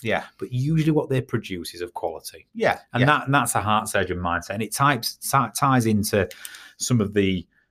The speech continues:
Speaker 2: psychometric testing profiles like analytical or the
Speaker 1: Yeah.
Speaker 2: cool blue in Insights.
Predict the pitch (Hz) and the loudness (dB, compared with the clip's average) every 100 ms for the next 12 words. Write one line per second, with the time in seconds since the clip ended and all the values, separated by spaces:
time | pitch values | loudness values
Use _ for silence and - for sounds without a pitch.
0 | _ _ _ - - 113 107 110 - - | _ _ _ -2 0 0 0 -2 -2 -4
1 | - 98 110 92 - 104 95 101 95 95 | -6 -4 -4 -2 2 2 2 2 2 2
2 | 87 90 - 104 95 95 95 110 - 101 | 0 -2 0 0 2 0 0 -4 -2 2
3 | 95 87 85 110 107 98 95 98 95 92 | 2 2 0 0 2 2 2 2 4 4
4 | 95 92 - 95 92 92 - | 2 2 2 2 2 0 -4